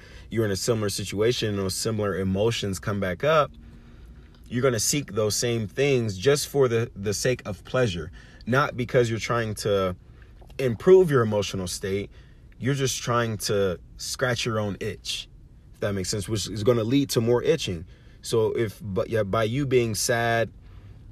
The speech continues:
um, is indulging in those guilty pleasures, and, and maybe it might be a vice,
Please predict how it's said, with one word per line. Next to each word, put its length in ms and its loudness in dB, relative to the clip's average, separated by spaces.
um, 400 -4
is 180 -2
indulging 400 2
in 40 -2
those 140 -2
guilty 260 0
pleasures, 800 0
and, 240 -4
and 280 -4
maybe 320 2
it 60 4
might 220 0
be 100 2
a 100 2
vice, 720 -2